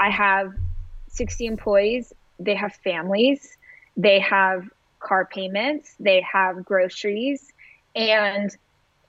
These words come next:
when you own a business, yes, you are hiring people to come in and work with you, but these people are also buying into your vision. They're, they're, you know, they can work all kinds of different places. There's a million ways to pay your bills.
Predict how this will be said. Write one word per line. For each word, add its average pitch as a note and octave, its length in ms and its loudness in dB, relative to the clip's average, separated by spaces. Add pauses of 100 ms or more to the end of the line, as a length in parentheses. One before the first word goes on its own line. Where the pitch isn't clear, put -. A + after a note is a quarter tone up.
(160)
when A#3 260 2
you C#4+ 300 6
own A#3 180 -2
a A3 60 0
business, G3 800 -2 (640)
yes, A3+ 440 4
you B3 140 0
are B3+ 200 4
hiring A#3 480 -4
people G#3 320 -8
to F#3+ 120 -14
come G#3+ 280 -4
in G3 300 -2
and G3 200 -4
work G#3 240 2
with - 200 0
you, F#3+ 100 4
but G3 200 0
these A#3+ 180 -2
people D4 340 2
are - 60 4
also B3 300 2
buying G#3 460 0
into G3+ 300 -10
your F3+ 220 0
vision. E3+ 320 -2 (800)
They're, C4+ 460 4
they're, C#4+ 300 -2 (140)
you A#3+ 240 -8
know, C4 60 -10
they A#3 100 -4
can D#4+ 180 -6
work A#3+ 320 0
all C#4+ 180 6
kinds C4 340 -6
of - 20 -8
different G3+ 240 -8
places. G3 360 -6
There's C4 200 -2
a C4 80 6
million B3 400 6
ways A3 220 0
to G#3+ 80 -4
pay G3+ 200 2
your G3 120 6
bills. - 480 0